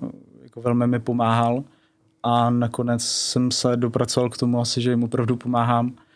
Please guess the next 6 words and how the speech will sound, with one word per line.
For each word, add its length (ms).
a 800
díky 320
mu 120
za 120
to. 300
Ale 320